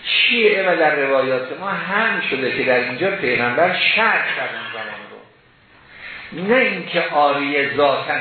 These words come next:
زمان آوره. روشن شد؟ نمی‌دونم مطلب رو. اهل سنت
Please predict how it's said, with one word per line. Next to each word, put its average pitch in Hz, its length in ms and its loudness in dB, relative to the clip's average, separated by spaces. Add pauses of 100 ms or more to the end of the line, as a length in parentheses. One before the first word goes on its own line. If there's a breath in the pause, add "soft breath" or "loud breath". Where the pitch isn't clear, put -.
(120)
زمان 120 320 -4
آوره. 104 500 -6 (920)
روشن - 360 -12
شد؟ - 120 -8 (2500)
نمی‌دونم 127 280 -2 (400)
مطلب 117 260 -2
رو. 113 120 -2 (920 loud breath)
اهل 247 320 -4 (100)
سنت 175 500 -4